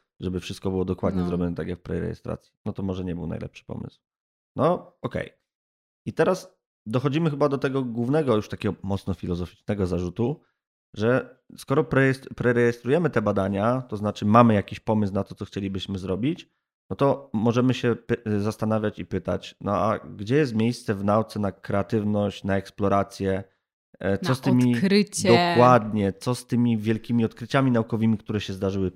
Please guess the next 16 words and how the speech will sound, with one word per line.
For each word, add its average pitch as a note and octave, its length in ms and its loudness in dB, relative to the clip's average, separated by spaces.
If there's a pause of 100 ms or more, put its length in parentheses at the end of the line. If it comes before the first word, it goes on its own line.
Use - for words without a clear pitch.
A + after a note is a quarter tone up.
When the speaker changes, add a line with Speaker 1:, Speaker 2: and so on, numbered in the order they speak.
(160)
Speaker 1:
przez - 320 -4
przypadek? - 920 -6
Speaker 2:
Właśnie. D#3+ 420 -10
I E3+ 180 -12
ten E3+ 220 -10
mądry F3 360 -6
badacz D#3+ 420 -12
bądź E3 140 -10
badaczka E3 500 -12
dostrzegli E3+ 1040 -4
Speaker 1:
Dokładnie. F#2+ 680 -2
Speaker 2:
to - 120 -8
odkrycie F3 540 -10
przez - 220 -12
duże E3+ 300 -12
O. - 180 -10